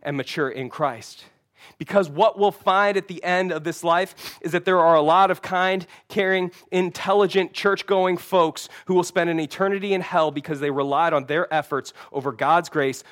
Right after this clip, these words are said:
through faith in Jesus Christ. We seek the purity of Christ. We pursue him with all that is within us. Will we fall along the way? Yes.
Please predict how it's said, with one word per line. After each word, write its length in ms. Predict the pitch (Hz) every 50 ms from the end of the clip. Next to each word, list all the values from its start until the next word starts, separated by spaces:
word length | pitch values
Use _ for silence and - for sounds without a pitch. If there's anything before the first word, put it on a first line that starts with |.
| _ _
through 140 | - 151 135
faith 520 | - - - 175 160 147 143 139 156 - - - _
in 140 | - 143 139
Jesus 440 | 120 117 147 139 131 123 120 - -
Christ. 580 | - - 147 127 113 107 - - - - - - - _ _ _ _ _ _ _ _ _ _ _ _ _ _ _ _ _ _ _ _ _ _ _ _ _ _ _ _ _ _ _ _ _ _ _ _ _ _ _ _ _ _ _ _ _ _ _ _ _ _ _ _ _ _ _ - - - -
We 200 | 160 175 240 262
seek 320 | - - - 233 202 -
the 80 | - 175
purity 420 | - - - 214 202 196 185 165
of 100 | 160 151
Christ. 300 | - 208 196 165 - - - - - -
We 120 | 190 196
pursue 580 | - - 180 - - - - - - 220 226 226
him 240 | 202 196 196 180 175
with 140 | 175 165 - _ -
all 300 | 220 226 247 254 262 262
that 140 | 254 240 240
is 160 | 233 190 175
within 440 | 226 214 - - - 226 220 220 -
us. 440 | - 185 170 143 - - - - - _ _ _ _ _ _ - - -
Will 120 | 214 262
we 120 | 294 294
fall 300 | - - 285 262 254 254
along 220 | 247 240 233 240 233
the 60 | 226
way? 220 | 208 226 226 220
Yes. 680 | 220 202 160 151 196 185 147 - - - - - - -